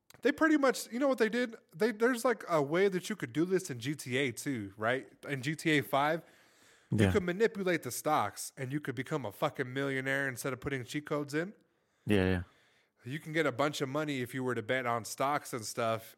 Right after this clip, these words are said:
Speaker 1: And, um,
Speaker 2: <laughs>
Speaker 1: the way that you did it was by investing in the, in the sh-, the shit before the mission, killing the person, and then your shit would jump up to the millions, tens of millions. You can buy whatever you wanted.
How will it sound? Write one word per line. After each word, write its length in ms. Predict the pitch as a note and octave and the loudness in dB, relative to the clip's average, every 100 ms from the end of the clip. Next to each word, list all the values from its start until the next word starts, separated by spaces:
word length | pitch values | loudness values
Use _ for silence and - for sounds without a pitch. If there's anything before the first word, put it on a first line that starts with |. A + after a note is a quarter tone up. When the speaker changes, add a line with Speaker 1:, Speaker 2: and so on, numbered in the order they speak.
| - | -6
Speaker 1:
And, 460 | C3 A#2 A2+ G#2+ A2 | 0 0 0 -4 -2
um, 560 | A2 G#2 G2+ F#2 F#2 - - - | 0 0 -2 -6 -14 -12 -6 2
Speaker 2:
<laughs> 0 | G#2+ G#2 - D3+ - - - C3 | 2 2 -4 -2 -2 -4 -14 -2
Speaker 1:
the 100 | C#3+ | 2
way 140 | F3+ | 4
that 200 | F#3 - | 2 0
you 80 | D#3 | 0
did 160 | G#3 G3+ | 2 2
it 80 | |
was 160 | D3 B2 | 0 0
by 200 | C3 C3 | 2 2
investing 560 | B2 A#2+ C#3+ E3+ F3 D#3 | 0 2 2 2 -2 -2
in 200 | D#3 D3 | -4 0
the, 240 | C3 B2+ B2+ _ | -2 -2 -8 _
in 240 | D3+ C3+ B2 | -4 -2 -2
the 300 | A#2+ A#2 A2+ | -2 -2 -4
sh-, 160 | - - | -8 -6
the 240 | C#3+ B2 | 0 0
shit 280 | A2+ - F#3+ | 0 0 -2
before 280 | C#3 E3+ D#3+ | -2 0 0
the 80 | C3+ | 0
mission, 460 | E3 F3+ F#3+ G3 - _ - - - - - - | -2 -2 0 -2 -6 _ -20 -20 -16 -16 -16 -2
killing 320 | A#3+ A3+ F3 | 4 4 4
the 100 | D#3+ | -2
person, 600 | G3 A3 - C#3+ C3+ C#3+ _ _ _ _ - | 0 -2 -2 -4 -4 -8 _ _ _ _ 0
and 160 | C#3 | 2
then 140 | C#3 C3 | 2 0
your 120 | C3 | 0
shit 220 | - G3 | 0 -2
would 160 | D3 A#2 | -2 -4
jump 320 | C#3 C#3 C3 | 2 2 4
up 140 | C#3+ | 2
to 120 | - A#2+ | 2 -4
the 120 | A#2 | -4
millions, 580 | A#2+ D3 D3 D3 C#3 - | -4 -4 -4 -4 -6 -6
tens 260 | D3+ C3+ | -6 -4
of 80 | B2+ | -6
millions. 460 | B2+ C#3 C#3 C3+ C#3 | -2 -2 -2 -2 -4
You 60 | |
can 140 | D3 A#2+ | -6 0
buy 180 | B2+ B2+ | 2 2
whatever 320 | B2 B2+ B2 | 0 -2 -2
you 160 | A#2+ | -6
wanted. 460 | A#2 B2 B2+ C3+ | -4 -4 -4 -4